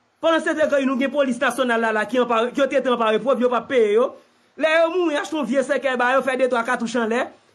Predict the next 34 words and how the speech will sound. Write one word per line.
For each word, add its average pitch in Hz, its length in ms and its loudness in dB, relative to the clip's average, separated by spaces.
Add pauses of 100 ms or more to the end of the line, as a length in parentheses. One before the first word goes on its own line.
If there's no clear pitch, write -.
(500)
Ou 247 140 2
konprann? 311 260 2 (300)
Apre 311 300 0
sa, 311 100 2
pou 311 160 -4
madanm 285 400 2
yo, 277 160 2
apitit 269 380 -2
yo, 294 100 0
al 269 160 2
mande 269 240 2
devan 247 300 0
radyo. 233 320 0 (260)
Èske 349 240 0
m 330 60 2
de 349 160 2
samdi 247 260 -2
nou, 180 220 -4
an? - 60 -18 (120)
Ki 330 80 2
don 320 160 0
aksepte 302 400 0
pil 311 160 0
malpwòpte 285 540 0
sa 254 180 0
ka 233 80 -2
fèt 233 220 -6
la, 226 260 0 (160)
epi 269 240 0
anpil 277 240 -2
moun 269 160 0
a 233 80 2
vin 247 220 -2
ekri, 269 240 0